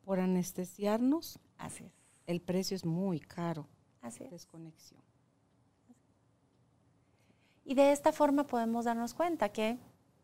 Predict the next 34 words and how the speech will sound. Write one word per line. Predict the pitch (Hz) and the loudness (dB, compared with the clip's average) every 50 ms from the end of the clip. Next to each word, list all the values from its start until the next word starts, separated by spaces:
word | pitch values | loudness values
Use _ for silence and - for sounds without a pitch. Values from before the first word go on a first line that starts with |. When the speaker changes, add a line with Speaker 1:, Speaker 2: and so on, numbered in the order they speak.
| _ _ _ _ _ _ _ _ _ - | _ _ _ _ _ _ _ _ _ -10
Speaker 2:
en | - 220 220 | -6 -4 -2
todo | - - 254 262 277 | 4 6 6 6 4
ca-, | - - - - - - - - - - | 2 -6 -12 -12 -20 -20 -20 -20 -10 0
vamos, | - 240 254 220 165 - - - - _ _ _ _ - | 2 4 4 4 2 0 -6 -14 -18 _ _ _ _ -12
tampoco | 185 175 - 196 214 226 | -12 -10 -6 -2 0 0
no, | 233 240 240 240 240 240 240 240 233 226 220 202 - - | 2 4 4 6 6 6 6 6 6 6 4 2 0 -2
no | 202 214 | -6 -6
estamos | 214 208 - 226 233 247 - | -6 -2 -2 -2 -2 -2 -2
peleando | - 185 185 185 190 208 220 | -2 0 0 0 -2 -4 -4
contra | 226 233 220 - 214 | -6 -6 -4 -4 -4
la | 208 208 | -4 -4
identidad. | 190 180 170 - - - 175 98 311 349 285 - - - _ _ _ _ _ _ _ _ _ _ _ _ _ _ | -4 -6 -6 -8 -12 -8 -4 -2 -2 -4 -4 -10 -20 -20 _ _ _ _ _ _ _ _ _ _ _ _ _ _
Simple | - 262 254 277 277 | -8 -4 0 0 2
y | 262 | 2
sencillamente | 233 208 196 208 196 214 226 240 254 247 - | 0 -2 -2 -2 -2 -2 -2 -2 -2 0 -2
estamos | 247 247 - 240 233 233 254 262 | -2 -2 0 -2 -2 0 0 -2
aprendiendo | - - - - 214 208 190 190 190 190 185 180 196 196 202 208 214 240 262 285 320 359 392 440 453 - - _ _ _ _ _ | -2 -4 -2 -4 -4 -2 -2 -2 -2 -2 -2 -2 -2 0 0 0 2 2 2 2 0 0 -2 -4 -6 -10 -18 _ _ _ _ _
cuáles | - 247 254 254 - | -4 -2 -2 0 0
son | 262 254 262 262 | 0 0 0 0
las | 247 233 233 - | 0 -2 -2 -2
leyes | 202 202 208 208 214 247 339 453 403 - - - - - - - - - - 196 - - - | -2 -2 0 0 2 2 2 2 2 0 -4 -8 -8 -10 -12 -12 -14 -14 -16 -18 -20 -12 -2
que | - 214 | 0 0
rigen | 202 185 185 196 185 175 - - - 160 165 170 | 2 2 2 0 0 -2 -4 -8 -6 -4 -2 -2
y | 190 185 | -2 -2
cómo | - - 262 262 262 285 302 | 0 0 2 4 4 4 4
nosotros | 285 254 233 - 220 - 254 262 262 | 2 2 0 -2 -6 -4 -4 -4 -4
podemos | - 220 208 208 226 240 | -4 -4 -4 -4 -4 -2
volvernos | 226 214 190 190 185 190 208 220 226 233 233 226 | -2 -2 0 0 -2 -2 -2 -4 -2 -2 -4 -2
más | 220 214 226 - | -4 -4 -4 -6
pilas | - - - 247 302 370 - 285 285 - | -10 -10 -8 -6 -4 -2 -2 -4 -4 -4
entonces | - 180 175 - 180 175 170 - 175 - | -6 -6 -6 -6 -10 -12 -12 -18 -20 -20
y | 196 | -18
más | 196 220 233 - | -12 -12 -12 -8
conscientes. | - 220 233 226 220 - - 262 285 339 330 - - - - - - | -4 -4 -4 -4 -4 -2 -2 0 0 0 -2 -6 -8 -16 -16 -18 -20